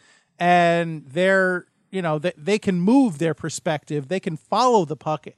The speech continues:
You know, they're not just stuck in a fixed position high above the arena or, you know, along the side or what have you. So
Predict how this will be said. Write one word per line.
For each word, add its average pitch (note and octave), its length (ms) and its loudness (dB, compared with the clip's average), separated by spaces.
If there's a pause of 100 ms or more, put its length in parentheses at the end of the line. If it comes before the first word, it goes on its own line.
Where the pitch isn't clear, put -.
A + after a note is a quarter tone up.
(220)
You F#3 80 -14
know, F3+ 220 -4
they're F#3 180 -4
not F#3 260 -2
just - 320 -4 (380)
stuck - 600 -2 (280)
in G3 120 -4
a F3 100 -2
fixed - 440 -10
position F3 560 -2
high E3+ 280 -2
above E3 320 -2
the D#3+ 160 -4
arena E3 500 -4
or, D3 420 -4
you D#3 80 -10
know, C#3 180 -4
along D3+ 320 -2
the C#3 60 -8
side D3 520 -2
or B2+ 100 -8
what C3 160 -6
have B2+ 240 -6
you. A2+ 160 -14
So D3+ 460 -4